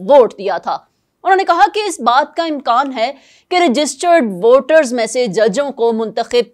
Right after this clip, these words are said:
किया जा सकता है। उनका कहना था कि मौजूदा जज की मौजूदगी में मुनसिफाना ट्रायल का इम्कान नहीं। शौक का कोई मोल नहीं होता और अगर ये शौक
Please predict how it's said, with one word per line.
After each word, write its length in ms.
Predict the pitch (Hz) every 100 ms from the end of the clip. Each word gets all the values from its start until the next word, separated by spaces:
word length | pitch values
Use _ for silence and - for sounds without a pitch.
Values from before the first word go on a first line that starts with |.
| -
किया 220 | 277 214
जा 180 | 185 175
सकता 340 | 180 - 202
है। 160 | 190 196
उनका 240 | 202 220 214
कहना 360 | 226 208 220
था 160 | 220 226
कि 140 | 226 226
मौजूदा 640 | 202 202 214 233 247 240 220
जज 340 | 214 233 226
की 140 | 254
मौजूदगी 600 | 214 208 202 247 208 294
में 240 | 269 240 269 _ _ -
मुनसिफाना 640 | 311 320 349 311 294 349 311
ट्रायल 440 | - 262 302 339 277
का 360 | 233 202 240 -
इम्कान 580 | 233 214 214 214 226 214
नहीं। 300 | 240 240 - - - - - - - - -
शौक 360 | - 269 262 254
का 100 | 247 247
कोई 240 | 254 247
मोल 320 | 226 240 254
नहीं 220 | 247 240 247
होता 280 | 240 233
और 120 | 294 294
अगर 220 | 277 294
ये 160 | 302 285
शौक 320 | 294 302